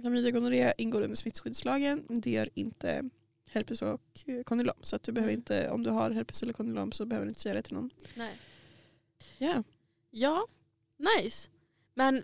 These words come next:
Speaker 2: nå-, någonting också som jag, jag kom på nu, bara att när du testar dig
Speaker 1: Ja.
Speaker 2: mot, eh, och så om du går och testar för typ klamydia eller gonorré, du gör dem
Speaker 1: Mm.
Speaker 2: båda i samma test.
Speaker 1: Ja, precis. Det är samma, samma
Speaker 2: Ja,
Speaker 1: rör.
Speaker 2: det är viktigt och jag tänkte det är bra att jag säger det. Så
Speaker 1: Ja.
Speaker 2: att man behöver absolut inte göra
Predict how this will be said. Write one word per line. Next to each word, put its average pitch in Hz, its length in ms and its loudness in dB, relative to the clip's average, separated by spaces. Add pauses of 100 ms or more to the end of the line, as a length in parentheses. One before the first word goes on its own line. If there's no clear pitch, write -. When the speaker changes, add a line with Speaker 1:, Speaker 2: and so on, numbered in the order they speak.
(120)
Speaker 2:
nå-, 277 160 6
någonting 294 320 8
också 262 240 4
som 214 180 2
jag, 202 360 2
jag 208 460 4 (160)
kom 220 180 2
på 208 260 6
nu, 190 360 2 (360)
bara 208 280 4
att - 220 -4 (180)
när 220 160 2
du 208 60 4
testar 233 320 6
dig 220 240 6 (120)
Speaker 1:
Ja. 285 100 0
Speaker 2:
mot, 277 260 4
eh, 190 120 0
och 208 140 0
så 226 80 4
om 220 60 6
du 226 80 8
går 233 140 10
och 208 80 4
testar 208 260 0
för - 80 -16
typ 196 140 -6
klamydia 190 720 0
eller 214 160 -4
gonorré, 185 240 -2
du 202 120 0
gör 220 160 6
dem 226 120 0
Speaker 1:
Mm. 233 140 -4
Speaker 2:
båda 190 220 -4
i 185 40 -6
samma 185 220 -8
test. - 320 -8 (640)
Speaker 1:
Ja, 285 220 10
precis. 254 440 4
Det 240 100 0
är 247 40 2
samma, 220 520 0
samma 214 280 0
Speaker 2:
Ja, 202 60 2
Speaker 1:
rör. - 220 -8
Speaker 2:
det 220 160 -4
är 214 180 0
viktigt 196 300 -6
och 160 60 2 (260)
jag 220 140 -2
tänkte 202 220 0
det - 0 -
är 196 200 2
bra 196 160 2
att 196 100 -8
jag 208 100 0
säger - 160 0
det. - 120 -4 (180)
Så 262 120 0
Speaker 1:
Ja. 247 140 4
Speaker 2:
att 214 60 0
man 208 140 -2
behöver 208 220 -2
absolut 202 320 -4
inte 196 140 -4
göra 190 120 2